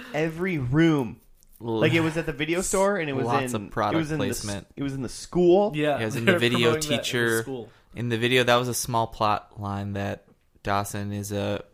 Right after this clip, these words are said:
Speaker 2: videographer s-, aspiring to, and, and
Speaker 3: Uh-huh.
Speaker 2: then, uh, doesn't get into a high school video,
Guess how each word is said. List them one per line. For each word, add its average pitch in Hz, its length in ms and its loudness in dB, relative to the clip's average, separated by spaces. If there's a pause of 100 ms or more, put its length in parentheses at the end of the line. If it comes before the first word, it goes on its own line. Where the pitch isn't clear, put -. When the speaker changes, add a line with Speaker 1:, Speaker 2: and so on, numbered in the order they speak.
(160)
Speaker 2:
videographer 135 1000 -4 (100)
s-, 127 180 -16
aspiring 135 680 -6
to, 135 340 -4
and, 113 180 -6 (160)
and 107 140 -6
Speaker 3:
Uh-huh. - 100 -6
Speaker 2:
then, 104 120 -6
uh, 98 240 -4 (400)
doesn't 113 420 2
get 104 180 0
into 101 460 -6
a 101 60 -4
high 104 160 -6
school 101 500 -6
video, 104 640 -8